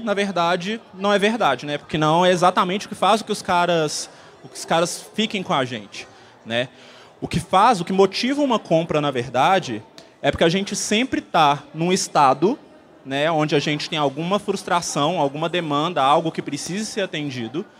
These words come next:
e a gente quer ir pra um outro estado, tem uma expectativa que a gente quer atingir e um resultado que a gente espera.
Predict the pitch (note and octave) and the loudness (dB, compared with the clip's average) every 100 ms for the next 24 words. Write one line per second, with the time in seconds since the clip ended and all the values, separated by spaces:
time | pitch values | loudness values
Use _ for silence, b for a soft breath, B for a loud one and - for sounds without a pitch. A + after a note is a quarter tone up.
0 | B B B - A3 G#3 A3+ - A3 - | B B B 0 2 2 0 0 -2 -2
1 | - G#3 A#3 B3 F#3+ G#3 A3 A#3+ - F3+ | -4 -2 0 2 4 4 0 -6 0 2
2 | E3+ F3+ A#3+ - _ - F3+ F3 F#3+ F#3 | 2 0 -8 -16 _ -6 -4 -2 -2 0
3 | F3 - F3 F3+ F3 E3+ D3+ E3 - D3+ | -2 -2 -4 -4 -4 -6 -6 -8 -6 -4
4 | D3 - F#3+ F3 E3+ G3 B3 A#3+ C4+ A#3+ | -4 -4 -8 -6 -6 -8 -8 -8 -2 0
5 | A#3+ B3+ G3 F#3+ G3+ G3 G3 - A3 E3+ | 0 2 2 2 -2 -6 -8 -6 0 2
6 | A#2+ | 0